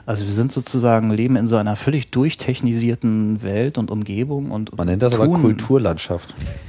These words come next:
Speaker 1: Naja, wie die Bauern das dann auch immer nennen. Aber
Speaker 2: Ja, ja, gut. Aber das ist eigentlich alles Technik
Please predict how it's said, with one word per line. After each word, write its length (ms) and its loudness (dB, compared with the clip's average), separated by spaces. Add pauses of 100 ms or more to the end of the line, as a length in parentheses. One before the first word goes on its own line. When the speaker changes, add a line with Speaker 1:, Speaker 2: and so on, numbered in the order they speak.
(840)
Speaker 1:
Naja, 160 -8 (180)
wie 60 -2
die 120 -4
Bauern 320 -4
das 160 -10
dann 120 -10
auch 100 -10
immer 140 -10
nennen. 280 -10
Aber 280 -6
Speaker 2:
Ja, 200 4
ja, 240 4 (220)
gut. 100 0 (200)
Aber 180 2
das 160 2
ist 120 0
eigentlich 300 2 (400)
alles 240 2
Technik 560 -4